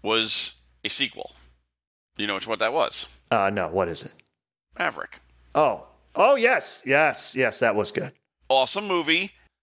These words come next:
Speaker 1: Barely any C G I in it. All real acting. Normal people.
Speaker 2: As far, opposed to fake acting. Well, the, you forgot the most important part. It had Kenny Loggins in it.
Speaker 1: Yeah, of course.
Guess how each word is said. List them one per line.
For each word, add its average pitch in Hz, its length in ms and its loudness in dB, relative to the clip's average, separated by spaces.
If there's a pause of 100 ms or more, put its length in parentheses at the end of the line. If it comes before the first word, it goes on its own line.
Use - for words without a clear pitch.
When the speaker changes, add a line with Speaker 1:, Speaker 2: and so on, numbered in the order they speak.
(300)
Speaker 1:
Barely 156 380 0
any 160 220 -2
C 196 240 -4
G 175 180 -2
I 123 180 4
in 98 140 -2
it. - 320 -4 (1040)
All 135 280 4
real 165 220 2
acting. 135 600 2 (600)
Normal 131 420 -2
people. 98 460 -4 (120)
Speaker 2:
As 143 160 2
far, 147 220 0
opposed 135 400 0
to 123 60 -6
fake 127 320 0
acting. 107 400 -4
Well, 165 140 4
the, 175 260 0
you 175 100 -2
forgot 202 340 2
the 175 100 0
most 160 200 0
important 135 380 0
part. 107 360 0 (680)
It 110 80 -4
had 131 120 2
Kenny 135 200 0
Loggins 117 460 2
in 92 100 -2
it. - 80 -12 (240)
Speaker 1:
Yeah, 120 80 0
of - 100 -6
course. - 360 -2